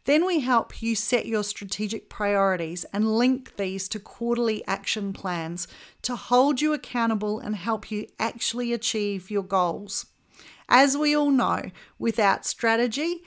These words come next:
execution is aimless. And without execution, strategy is useless. That's a great Morris Chang quote. So once we've worked with you on your strategy, the next step is the marketing plan. And this is where the magic happens.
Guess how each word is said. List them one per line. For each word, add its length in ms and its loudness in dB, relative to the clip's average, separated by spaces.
execution 840 0
is 240 -2
aimless. 600 -4
And 160 0
without 460 0
execution, 1040 -2
strategy 1040 2
is 240 0
useless. 680 -2
That's 200 2
a 40 -4
great 280 0
Morris 380 -2
Chang 340 -4
quote. 460 -4
So 220 0
once 280 4
we've 240 2
worked 300 2
with 180 -4
you 120 2
on 100 2
your 100 2
strategy, 580 0
the 100 -2
next 340 -2
step 300 -2
is 140 -2
the 80 -2
marketing 580 -4
plan. 520 -8
And 220 4
this 160 4
is 160 -2
where 160 2
the 80 0
magic 400 0
happens. 560 -6